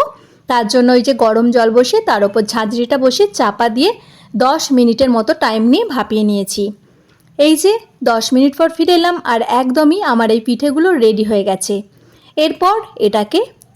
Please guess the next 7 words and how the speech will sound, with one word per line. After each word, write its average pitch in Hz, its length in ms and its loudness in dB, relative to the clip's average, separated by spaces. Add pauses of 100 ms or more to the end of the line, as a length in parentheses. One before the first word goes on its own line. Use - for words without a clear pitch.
(120)
পাত্রের 247 380 -2
মধ্যে 302 260 0 (100)
ঢেলে 220 260 2
নিচ্ছি। 202 400 -4 (800)
একটাও 381 580 -2
পিঠে 269 340 0
কিন্তু 254 360 0